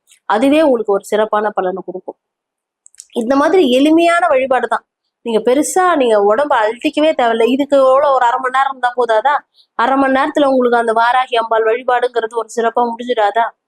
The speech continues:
இதெல்லாம் வந்து, அஹ், ஒரு எளிமையான வழிபாடு. எல்லாருமே வந்து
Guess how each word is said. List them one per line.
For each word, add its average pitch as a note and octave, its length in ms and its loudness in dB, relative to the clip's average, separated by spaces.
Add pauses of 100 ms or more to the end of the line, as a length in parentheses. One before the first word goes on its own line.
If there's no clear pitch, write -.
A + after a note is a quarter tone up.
(400)
இதெல்லாம் C4+ 340 2
வந்து, C4+ 240 0 (200)
அஹ், G#3+ 420 2
ஒரு A3 160 4 (240)
எளிமையான C4+ 580 0
வழிபாடு. G#3 420 -2 (680)
எல்லாருமே C4 500 2
வந்து C4 300 0